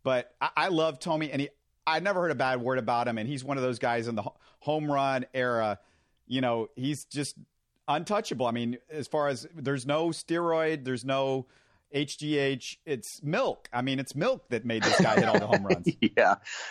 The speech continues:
Speaker 2: You know, before Bonds, uh, you know, he was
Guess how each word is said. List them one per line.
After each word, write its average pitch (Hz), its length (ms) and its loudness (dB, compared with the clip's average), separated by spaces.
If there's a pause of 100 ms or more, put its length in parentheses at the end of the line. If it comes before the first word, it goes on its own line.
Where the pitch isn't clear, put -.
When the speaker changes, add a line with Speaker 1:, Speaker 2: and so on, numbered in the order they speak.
Speaker 2:
You 120 80 4
know, 156 240 6
before 120 380 4
Bonds, 117 1200 2 (100)
uh, 107 320 6
you 98 140 0
know, 135 140 6
he 113 160 4
was 135 420 2